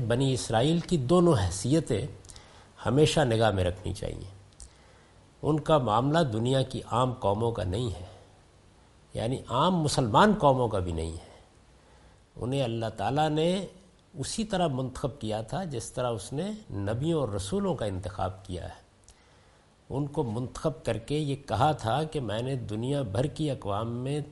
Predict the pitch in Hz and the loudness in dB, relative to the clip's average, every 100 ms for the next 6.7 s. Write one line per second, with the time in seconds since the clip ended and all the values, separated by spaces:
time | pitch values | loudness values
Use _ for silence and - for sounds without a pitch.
0 | - 101 92 127 156 156 127 117 - 107 | -8 -2 0 2 0 0 -4 -6 -4 0
1 | 139 151 156 165 196 226 196 - 92 - | 2 2 2 4 6 6 4 0 -6 -8
2 | - - _ _ - _ _ _ - _ | -12 -20 _ _ -20 _ _ _ -20 _
3 | _ _ _ _ - - 117 123 - 151 | _ _ _ _ -10 -2 0 -2 -4 -4
4 | - 170 - 226 214 - 139 143 139 123 | -2 -2 2 2 0 0 2 4 2 0
5 | 123 127 117 113 143 170 - - - 110 | 0 -2 -4 -4 -2 -2 -2 -4 -4 -4
6 | 110 175 196 - 190 247 | 2 2 2 0 0 2